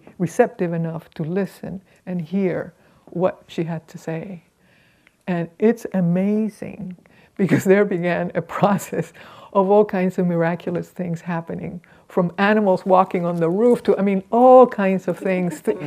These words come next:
<laughs> dreams, being woken up at night with teachings, all kinds of things. If we open ourselves, the whole earth wants us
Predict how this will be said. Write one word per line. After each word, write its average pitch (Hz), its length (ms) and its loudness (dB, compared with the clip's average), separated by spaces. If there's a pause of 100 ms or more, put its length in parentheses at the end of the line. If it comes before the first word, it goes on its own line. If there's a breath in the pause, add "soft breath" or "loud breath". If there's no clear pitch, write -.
(120)
<laughs> 196 200 -4
dreams, 254 680 6
being 196 260 2
woken 196 300 2
up 190 140 -2
at 180 160 0
night 214 540 2 (120)
with 185 360 -4
teachings, 190 840 -4
all 220 160 -2
kinds 208 440 -8
of 180 80 -10
things. - 520 -12 (500 soft breath)
If 196 220 -4
we 226 140 2
open 285 440 0 (340)
ourselves, 180 720 -8 (420 loud breath)
the 208 120 -2
whole 254 420 0
earth 359 400 -4 (480 soft breath)
wants 220 480 0
us - 300 -10